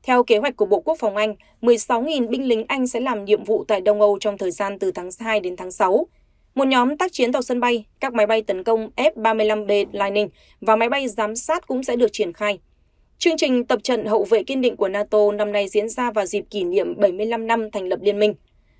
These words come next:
Bộ trưởng Quốc phòng Grenschap tuyên bố, "Hôm nay tôi có thể thông báo Anh sẽ cử khoảng hai mươi nghìn quân nhân tham gia một trong những đợt điều quân lớn nhất của nato kể từ khi kết thúc chiến tranh lạnh."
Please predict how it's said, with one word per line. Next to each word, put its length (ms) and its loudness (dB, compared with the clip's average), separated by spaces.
Bộ 160 2
trưởng 280 0
Quốc 160 0
phòng 260 -2
Grenschap 520 0
tuyên 160 2
bố, 300 2
"Hôm 200 2
nay 220 2
tôi 120 0
có 140 -2
thể 200 0
thông 140 -2
báo 380 2
Anh 200 -2
sẽ 160 -2
cử 280 0
khoảng 340 -4
hai 180 -4
mươi 120 -2
nghìn 220 -2
quân 280 0
nhân 220 -2
tham 220 -6
gia 200 -4
một 180 -4
trong 180 -4
những 160 -2
đợt 180 0
điều 180 -2
quân 220 0
lớn 160 -6
nhất 180 -2
của 120 2
nato 320 0
kể 200 6
từ 120 0
khi 220 -8
kết 160 0
thúc 140 -2
chiến 160 -2
tranh 140 -2
lạnh." 180 -2